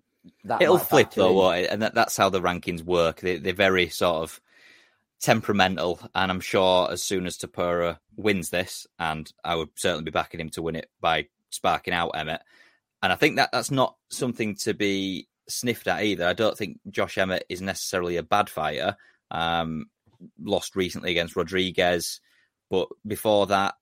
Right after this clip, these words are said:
Speaker 2: took on, uh, Keita and, and took on a few others and was on quite a good streak up until that point. I th-, pretty sure he was unbeaten since, is it, like, two thousand eighteen? Something like that. So he,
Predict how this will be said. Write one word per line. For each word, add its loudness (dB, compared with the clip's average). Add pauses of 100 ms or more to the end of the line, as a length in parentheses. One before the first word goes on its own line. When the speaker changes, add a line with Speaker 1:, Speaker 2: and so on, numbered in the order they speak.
(380)
Speaker 2:
took -10
on, -2 (200)
uh, -4 (320)
Keita 4
and, -4
and -10
took -6
on -4
a -12
few -2
others 2
and -4
was -6
on -4
quite 0
a -6
good -6
streak -6
up -8
until -4
that -6
point. -2
I -12
th-, -20 (300)
pretty -12
sure -4
he 2
was 0
unbeaten 0
since, -4
is -16
it, -16
like, -12
two -12
thousand -6
eighteen? -4 (460)
Something -6
like 2
that. 2
So 2 (220)
he, -8